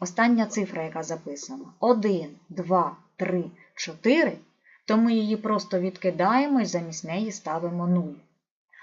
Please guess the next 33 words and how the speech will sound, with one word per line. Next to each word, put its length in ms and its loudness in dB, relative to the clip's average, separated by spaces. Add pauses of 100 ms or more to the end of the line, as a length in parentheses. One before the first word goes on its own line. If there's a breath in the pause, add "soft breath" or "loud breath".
А 100 2
якщо 300 0
буде 260 0
стояти 540 -2
в 100 -10
кінці 500 -2 (200 loud breath)
п'ять, 500 4
наприклад, 540 -2
у 60 -6
числа 320 -2
триста 400 -2
шістдесят 520 -4
п'ять, 360 -6 (420 loud breath)
шість 760 2
у 100 -6
числа 300 0
двісті 400 -4
сорок 340 -4
шість, 340 -10 (160 loud breath)
сім 680 0 (100)
у 100 -4
числа 420 -2
чотириста 580 -2
сімдесят 580 -8
сім, 200 -12 (200 loud breath)
дев'ять 640 2
в 40 -18
кінці 420 -4
п'ятсот 360 0
двадцять 420 -4
дев'ять, 300 -8 (340 loud breath)
то 180 4
ми 320 4